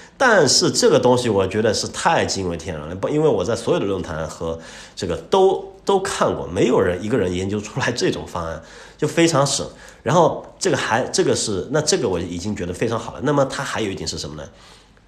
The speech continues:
他说他用的小厨宝，就正常来说，他觉得小厨宝用的特别贵，是为什么呢？小厨宝你就十升水，你得一直烧个保温在那边。但实际上他用了，现在用了，他用了一个小米的插座，小厨宝插在一个小米的插座上面。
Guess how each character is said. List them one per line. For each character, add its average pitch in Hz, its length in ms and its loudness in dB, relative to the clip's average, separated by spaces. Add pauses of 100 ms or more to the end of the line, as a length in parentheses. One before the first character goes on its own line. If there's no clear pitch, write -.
他 196 100 4
说 190 220 4
他 220 220 4
用 240 180 4
的 117 80 2
小 - 140 -4
厨 - 120 -8
宝， - 200 -2
就 185 120 -2
正 185 160 0
常 117 160 0
来 107 120 0
说， 123 120 -6
他 135 60 -4
觉 110 100 -6
得 131 60 2
小 - 160 -4
厨 - 140 -8
宝 95 160 -2
用 196 240 0
的 - 60 2
特 - 200 0
别 226 140 0
贵， - 280 -2 (920)
是 - 140 -6
为 262 140 0
什 - 140 -2
么 170 60 -6
呢？ 180 180 -4 (1120)
小 110 100 -10
厨 202 120 -4
宝 175 140 2
你 101 60 -6
就 139 100 -4 (140)
十 - 160 -6
升 220 140 4
水， 220 120 -2
你 214 120 -4
得 214 80 -4
一 208 80 -8
直 - 240 -10 (160)
烧 208 240 -2
个 175 60 0
保 - 180 -8
温 117 100 -4
在 - 80 -4
那 90 120 -6
边。 - 140 -18 (960)
但 208 160 0
实 - 160 -2
际 226 120 -2
上 139 200 -2
他 240 220 0
用 233 220 4
了， 110 100 2
现 165 160 -2
在 123 80 2
用 123 160 2
了， - 60 -2
他 127 200 -4
用 123 160 2
了 98 80 -2
一 90 40 -6
个 92 80 -4
小 92 200 -6
米 165 120 0
的 - 100 -6
插 147 220 -6
座， 147 120 -4
小 87 200 -8
厨 160 80 -6
宝 160 120 -2
插 - 160 -6
在 160 60 -2
一 151 40 -4
个 139 40 -4
小 123 220 -4
米 180 100 -2
的 - 100 -8
插 - 200 -6
座 185 100 -2
上 - 160 -6
面。 - 80 -20